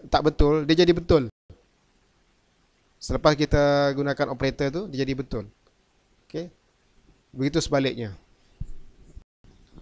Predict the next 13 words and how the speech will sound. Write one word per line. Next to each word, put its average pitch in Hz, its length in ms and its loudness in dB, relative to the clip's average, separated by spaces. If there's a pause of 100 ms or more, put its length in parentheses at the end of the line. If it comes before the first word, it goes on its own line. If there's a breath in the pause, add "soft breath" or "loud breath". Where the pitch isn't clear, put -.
(160)
So, 180 160 2
dalam 202 320 10
logic 190 240 4
operator 196 320 4
ada 170 160 8
tiga 170 240 2
sahaja, 160 480 2
iaitu 160 480 -2 (600)
and 160 400 2 (880)
O 147 160 4
and 175 320 0 (640)
not. 135 160 -2 (1600)
Okey. - 480 -12